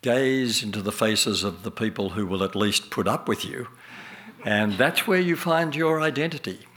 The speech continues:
It's a social construct. Uh, our identity relies on where we belong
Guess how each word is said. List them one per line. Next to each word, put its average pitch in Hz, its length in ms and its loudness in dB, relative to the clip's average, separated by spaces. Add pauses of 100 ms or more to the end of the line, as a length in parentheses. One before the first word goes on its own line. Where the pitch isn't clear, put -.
(160)
It's - 200 -2
a - 60 2
social 151 800 2 (100)
construct. - 720 -4 (880)
Uh, 104 380 -2
our 110 260 0
identity 104 920 -2 (180)
relies 113 760 2
on 92 440 -4 (240)
where 110 260 2
we 98 160 -2
belong 92 580 -4